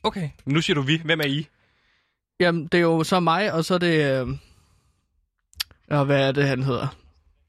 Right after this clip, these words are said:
Speaker 1: Asger
Speaker 2: Carsten
Speaker 1: Aamund, ikke?
Speaker 2: Reh.
Speaker 1: Carsten Reh og Asger Aamund.
Speaker 2: Ja.
Speaker 1: I har en investeringspodcast, og lige nu er konklusionen, I har udgivet fire afsnit indtil videre.
Speaker 2: Mm.
Speaker 1: Der er ikke nogen tips.
Speaker 2: Ja, vi har, vi har kigget på nogle forskellige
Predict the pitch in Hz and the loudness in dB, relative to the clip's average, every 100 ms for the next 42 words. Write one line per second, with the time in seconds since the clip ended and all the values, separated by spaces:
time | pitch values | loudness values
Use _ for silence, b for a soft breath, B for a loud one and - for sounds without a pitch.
0 | _ _ - 135 - 196 208 170 151 156 | _ _ -4 -2 0 2 2 2 2 2
1 | 196 147 151 - 165 180 190 233 175 160 | 0 -2 -6 -6 -6 -4 -2 0 0 -2
2 | 185 208 220 170 123 - - _ _ _ | 0 0 0 -2 -2 -2 -6 _ _ _
3 | _ _ _ _ _ 190 220 202 180 165 | _ _ _ _ _ -2 0 0 0 0
4 | 147 185 180 - 151 131 - 160 214 190 | 0 -2 -2 -4 -2 -2 0 2 4 2
5 | 170 151 143 170 156 147 147 147 147 180 | 2 -2 0 -2 -2 -6 0 2 2 0
6 | 208 170 - 160 143 165 143 139 131 127 | -2 -4 0 0 0 -2 -6 -6 -4 -4
7 | 135 _ 175 160 139 139 143 151 147 147 | -4 _ 0 0 -2 -4 -2 -2 0 -2
8 | 139 - 143 - _ - 156 170 175 170 | -2 -4 -6 -8 _ -2 2 4 4 2
9 | 160 156 165 170 - 190 208 214 180 160 | 0 -2 0 -2 -2 -4 -2 -2 -2 -2
10 | 143 143 143 190 165 | -4 -4 -2 0 0